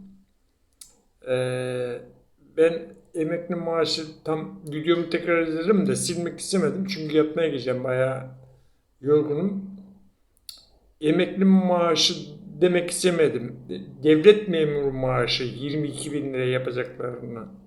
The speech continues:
izah etmeye çalıştım. Emekli maaşını yapmayacaklar. Ee, o videomda, yani bu videodan bir önceki videoya bakarsanız emekli maaşı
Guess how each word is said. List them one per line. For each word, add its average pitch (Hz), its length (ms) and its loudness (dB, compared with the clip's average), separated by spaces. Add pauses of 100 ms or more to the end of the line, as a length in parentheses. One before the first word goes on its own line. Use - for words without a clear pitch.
(420)
izah 131 320 0
etmeye 123 280 -4
çalıştım. 117 420 -6
Emekli 147 300 -2
maaşını 147 440 -4
yapmayacaklar. 135 720 -6 (960)
Ee, 113 40 -10 (680)
o 156 300 -8
videomda, 165 720 -2 (420)
yani 135 200 -2 (260)
bu 190 260 -2
videodan 151 480 0
bir 196 100 2
önceki 165 540 -2
videoya 151 460 0 (1300)
bakarsanız 196 680 0 (180)
emekli 190 360 2
maaşı 147 520 -2